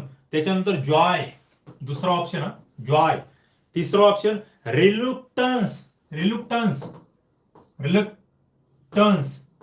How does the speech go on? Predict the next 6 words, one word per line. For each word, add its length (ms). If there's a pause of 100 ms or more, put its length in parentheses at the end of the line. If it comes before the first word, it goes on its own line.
(520)
ओके, 380 (760)
आणि 140
चौथा 340
ऑप्शन 280
जो 120
होता, 260